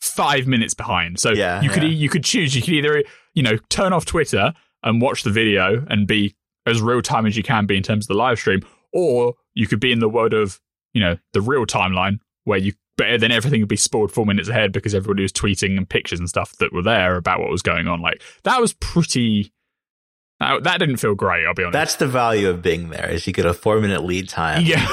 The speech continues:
Speaker 1: <laughs> stuff.
Speaker 2: And, and it's just, it's just Twitter growth hacking at that point, you know? I, I mean, uh, so, you know, uh, just to, like, perspective from us as a,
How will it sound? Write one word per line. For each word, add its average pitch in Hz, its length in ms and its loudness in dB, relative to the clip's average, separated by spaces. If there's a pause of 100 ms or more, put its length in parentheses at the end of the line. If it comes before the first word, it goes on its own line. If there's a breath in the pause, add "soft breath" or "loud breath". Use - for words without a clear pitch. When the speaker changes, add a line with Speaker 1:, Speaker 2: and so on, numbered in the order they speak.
(240)
Speaker 1:
<laughs> 165 600 2
stuff. - 420 -4 (460)
Speaker 2:
And, 98 200 0
and 98 280 0
it's 143 220 0
just, - 340 -4 (100)
it's - 200 -2
just 101 260 0
Twitter 110 300 2
growth 95 240 0
hacking 80 400 -2
at 80 120 -4
that - 180 -6
point, - 480 -8 (100)
you - 140 -8
know? - 340 -4 (320 soft breath)
I, - 140 2
I 131 80 2
mean, 131 280 2
uh, - 200 -2 (160)
so, - 480 -2 (180)
you 110 120 0
know, 98 180 2
uh, 107 200 2 (260)
just 113 200 -2
to, - 80 -2
like, 87 340 0
perspective 107 480 0
from 92 220 0
us 92 180 2
as 90 140 2
a, 82 260 2